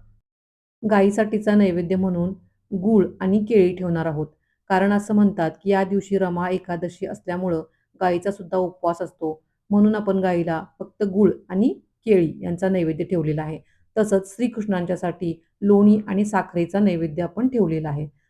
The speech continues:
देवासाठीचं पाणी ठेवून घेतलेलं आहे आणि पुन्हा एकदा देवाला घंटानाद करत धूप दाखवून घेतलेला आहे आणि नैवेद्य दाखवून घ्यायचा आहे.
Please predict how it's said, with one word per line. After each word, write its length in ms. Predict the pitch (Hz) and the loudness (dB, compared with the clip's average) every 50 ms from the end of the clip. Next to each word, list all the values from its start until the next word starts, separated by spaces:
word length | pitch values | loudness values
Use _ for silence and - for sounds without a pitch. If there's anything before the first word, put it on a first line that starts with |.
| _ _ _ _ _ _ _ _ _ _ _ _ - | _ _ _ _ _ _ _ _ _ _ _ _ -2
देवासाठीचं 720 | 202 202 202 196 196 196 - 214 208 208 202 202 - 214 | 0 2 2 2 0 0 -2 -4 -2 -2 -2 -2 -4 -6
पाणी 360 | 214 - 220 190 170 180 190 | -4 -2 -2 0 0 -2 -2
ठेवून 320 | 185 190 190 180 180 180 185 | -4 -4 -4 -4 -4 -4 -4
घेतलेलं 400 | 180 185 175 180 175 165 170 185 | -4 -4 -4 -4 -4 -2 -2 -2
आहे 240 | 185 160 165 156 156 - _ _ _ _ - | -4 -4 -6 -8 -8 -10 _ _ _ _ -10
आणि 120 | 190 190 | -8 -6
पुन्हा 420 | 190 - 220 208 196 190 190 202 214 | -4 -2 0 0 2 2 2 0 0
एकदा 280 | 208 190 165 160 165 180 - _ _ _ - | 0 -2 -4 -6 -6 -8 -10 _ _ _ 0
देवाला 480 | 190 190 185 170 175 185 185 180 165 165 - - _ _ _ _ - 180 | 2 2 4 4 4 2 2 0 -2 -4 -6 -14 _ _ _ _ -6 -4
घंटानाद 480 | 180 180 170 175 180 180 185 175 175 175 - | -4 -2 -2 -2 -2 -2 -2 -2 -4 -4 -2
करत 240 | - 196 180 170 175 175 - | 0 0 2 2 0 -2 -6
धूप 360 | - 160 - 196 208 214 208 - | -18 -10 -4 -2 -2 -2 -2 -4
दाखवून 340 | 180 156 143 - 165 170 | -6 -6 -6 -6 -8 -6
घेतलेला 460 | 170 160 170 165 - 165 160 160 170 170 | -4 -6 -6 -8 -6 -8 -6 -6 -6 -8
आहे 240 | 165 160 151 156 - _ _ _ _ _ _ _ _ _ _ _ _ _ _ _ _ _ _ _ | -10 -10 -10 -10 -12 _ _ _ _ _ _ _ _ _ _ _ _ _ _ _ _ _ _ _
आणि 360 | - 202 202 202 185 175 175 - - _ _ _ _ - | -4 -2 0 0 -2 -4 -8 -14 -20 _ _ _ _ -2
नैवेद्य 420 | 208 202 196 190 185 196 202 202 202 | 0 2 2 2 2 2 2 2 2
दाखवून 420 | 190 190 185 - - 196 190 196 | 0 0 -4 -6 -8 -4 -4 -2
घ्यायचा 380 | 196 202 185 160 143 - - 170 | -2 -2 -2 -4 -4 -4 -4 -4
आहे. 240 | 160 160 156 147 | -4 -4 -6 -8